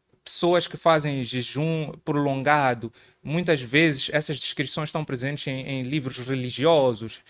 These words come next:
em discursos de pessoas religiosas que fazem jejuns de cinco, seis, sete dias. Muitos deles, depois de três, quatro dias,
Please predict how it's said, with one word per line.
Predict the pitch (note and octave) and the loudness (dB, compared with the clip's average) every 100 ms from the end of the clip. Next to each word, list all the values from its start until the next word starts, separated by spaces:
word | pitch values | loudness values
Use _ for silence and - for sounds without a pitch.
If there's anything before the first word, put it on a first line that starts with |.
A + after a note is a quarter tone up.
| - - | -20 -12
em | B2+ B2+ B2 A#2+ A#2 | -4 -2 0 -2 -2
discursos | B2+ - D#3+ D3 D3+ A#2+ | -6 -2 -2 -2 -4 -4
de | B2+ | -4
pessoas | - D#3 C#3+ | -2 -2 -2
religiosas | C3 B2+ C#3 D#3+ C3+ - | -4 -2 2 2 0 -4
que | |
fazem | - D3+ D3 | -2 0 0
jejuns | B2+ B2 D3+ C#3 | -4 -4 -4 -4
de | - | -4
cinco, | - F3+ D#3+ D3 | -4 -2 -4 -4
seis, | - F3 E3 D3 | -4 -2 -2 -2
sete | - E3 D#3 | -2 -2 -2
dias. | A#2+ D3 C#3+ A#2+ B2 - - - - - | -4 -2 0 0 -4 -6 -20 -20 -12 -2
Muitos | E3+ A3 A3 D#3+ | 4 4 2 0
deles, | C3 D3 C3 B2 B2+ - | 2 4 4 0 -2 -6
depois | B2+ G3+ F#3+ | -4 0 -2
de | D#3 | -4
três, | - F#3+ F#3 E3+ | 0 2 2 2
quatro | - F3+ F3 C3+ | 2 2 2 -6
dias, | C#3 D3 C#3 | -2 -2 -2